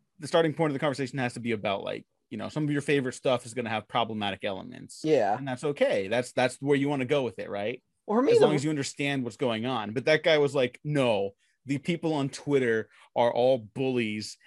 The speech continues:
Speaker 1: and they'll mansplain why Michael Mann is the greatest, even though his stuff is problematic." And he was
Speaker 2: Yeah.
Speaker 1: poking the bear, and then the bear <laughs> poked back.
Speaker 2: <laughs> Yeah, yeah.
Speaker 1: And then he was like, "This is why I can't be on Twitter anymore," or whatever.
Speaker 2: Yeah.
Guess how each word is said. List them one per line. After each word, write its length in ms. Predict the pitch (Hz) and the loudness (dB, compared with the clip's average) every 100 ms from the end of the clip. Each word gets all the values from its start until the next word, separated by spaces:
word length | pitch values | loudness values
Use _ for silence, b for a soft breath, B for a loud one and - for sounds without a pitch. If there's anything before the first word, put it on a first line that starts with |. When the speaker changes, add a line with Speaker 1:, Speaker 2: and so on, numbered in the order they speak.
| - | -6
Speaker 1:
and 160 | 127 127 | -4 -2
they'll 100 | 127 | -2
mansplain 880 | 120 120 117 120 - - 117 110 | -2 -2 -2 -4 -8 -6 -4 -2
why 120 | 113 110 | -2 -2
Michael 360 | 110 113 117 | -2 -2 -2
Mann 260 | 110 107 107 | -4 -4 -4
is 140 | 107 | -8
the 80 | 113 | -10
greatest, 460 | 113 113 107 104 139 | -2 0 2 0 -6
even 220 | 120 117 | -6 -4
though 120 | 113 | -4
his 140 | 117 | -6
stuff 240 | - 123 110 | -2 -2 -2
is 80 | 110 | -8
problematic." 920 | - 117 104 98 98 98 - _ - _ - 156 | -2 -2 -2 -4 -4 -4 -6 _ -20 _ -8 0
And 120 | 147 | 4
he 60 | 262 | 4
was 100 | 370 | 4
Speaker 2:
Yeah. 60 | - | 4
Speaker 1:
poking 360 | 247 247 208 | 2 4 0
the 80 | 139 | 0
bear, 520 | 123 104 104 120 214 - _ _ _ _ | 0 -2 0 0 -2 -6 _ _ _ _
and 140 | 175 151 | 0 2
then 120 | 143 | 2
the 80 | 139 | 0
bear 300 | 135 135 - | 4 6 6
<laughs> 20 | |
poked 400 | - 147 165 151 | 6 4 4 -4
back. 380 | - - - - | -2 0 0 2
Speaker 2:
<laughs> 240 | 233 202 - | 4 4 4
Yeah, 340 | 196 165 170 - | 6 6 4 6
yeah. 380 | 165 139 135 | 6 6 2
Speaker 1:
And 100 | 175 | 2
then 100 | 180 | 0
he 100 | 180 | 0
was 180 | 190 170 | 0 2
like, 240 | 165 131 123 | 2 0 -2
"This 200 | 139 139 | -4 -2
is 100 | 135 | 2
why 160 | 127 | 4
I 60 | 117 | 4
can't 260 | - 107 104 | 2 -4 -2
be 80 | |
on 140 | 104 98 | -6 -6
Twitter 360 | - 110 101 | -4 -2 -2
anymore," 520 | 98 101 107 98 101 104 | -4 -6 -10 -8 -10 -6
or 80 | 117 | -2
whatever. 540 | 107 104 123 120 117 | 2 4 4 4 4
Speaker 2:
Yeah. 80 | 120 | 2